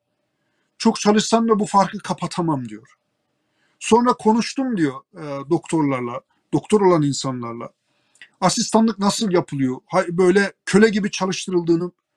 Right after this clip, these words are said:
anlattılar diyor. "Ben niye bir köle gibi çalışmak için gecemi gündüzüme katarak çalışayım?" diyor. "Bunu beceremeyeceğim. Acaba bölüm mü değiştirsem?" diyor. "Mühendisliğe gitsem daha mı iyi olur? Ama mühendisliğe gittiğimi de annem, a-, babam istemeyecek, ailem istemeyecek."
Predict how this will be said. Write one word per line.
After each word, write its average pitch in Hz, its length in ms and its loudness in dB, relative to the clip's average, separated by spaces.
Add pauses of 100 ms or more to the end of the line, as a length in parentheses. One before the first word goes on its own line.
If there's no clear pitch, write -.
(180)
anlattılar 139 640 -6
diyor. 117 140 -12 (520)
"Ben 202 260 4
niye 254 240 0
bir 254 80 0
köle 214 260 2
gibi 190 180 -6
çalışmak 170 460 -8
için 165 360 -10
gecemi 165 380 4
gündüzüme 147 460 -6
katarak - 380 -18
çalışayım?" - 540 -16
diyor. 104 140 -20 (560)
"Bunu 233 220 2
beceremeyeceğim. 196 640 4
Acaba 233 400 0
bölüm 220 260 2
mü 220 140 -4
değiştirsem?" 151 640 -8
diyor. 117 200 -16
"Mühendisliğe 208 560 0
gitsem 190 380 -6
daha 165 200 0
mı 180 100 -4
iyi 165 80 2
olur? 123 220 -4 (560)
Ama 233 200 2
mühendisliğe 233 540 2
gittiğimi 220 400 -2
de 220 80 2
annem, 202 440 -2 (140)
a-, 190 240 -2
babam 196 260 0
istemeyecek, 139 600 -2
ailem 156 340 -2
istemeyecek." 143 460 -10